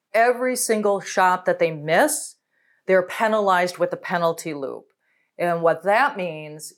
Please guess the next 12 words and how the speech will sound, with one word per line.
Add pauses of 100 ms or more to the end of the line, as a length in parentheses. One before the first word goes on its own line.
is (320)
once
they're
done
shooting,
if
they
miss, (560)
for
instance,
one
shot,